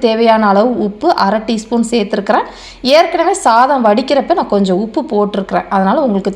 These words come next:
தேவையான அளவு உப்பு போட்டு நல்லா கலந்து விட்டுருங்க. அவ்வளவுதான், நம்மளோட ரொம்ப ரொம்ப ஒரு ஆரோக்கியமான கம கமன்னு கருவேப்பிலை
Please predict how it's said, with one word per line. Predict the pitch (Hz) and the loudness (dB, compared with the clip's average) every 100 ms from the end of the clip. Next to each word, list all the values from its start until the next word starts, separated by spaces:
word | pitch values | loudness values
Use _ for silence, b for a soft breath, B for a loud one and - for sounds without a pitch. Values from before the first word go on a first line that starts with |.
| 226 | 0
தேவையான | 233 254 240 214 | 2 4 4 2
அளவு | 226 208 | 2 -2
உப்பு | 196 247 226 | -4 -4 -2
போட்டு | 196 180 466 B B B - | -2 -2 -4 B B B 0
நல்லா | 214 247 269 - | 2 2 0 -2
கலந்து | 180 185 175 | -2 -2 -4
விட்டுருங்க. | 170 - 170 185 359 - b b b b b _ _ _ _ - | -6 -6 -4 -2 -2 -4 b b b b b _ _ _ _ 0
அவ்வளவுதான், | 220 202 220 220 226 | 2 4 2 0 0
நம்மளோட | 208 208 202 277 - 202 | 2 2 2 2 0 0
ரொம்ப | 202 240 294 247 | 0 2 2 2
ரொம்ப | 233 254 | 0 0
ஒரு | 196 175 | 2 4
ஆரோக்கியமான | 214 254 254 254 220 196 185 269 B B B - 202 | 4 4 2 2 0 2 0 -2 B B B -2 2
கம | 208 269 262 | 4 2 2
கமன்னு | 220 202 196 320 - | 2 2 0 -2 0
கருவேப்பிலை | 220 254 262 262 233 | 2 4 0 0 -2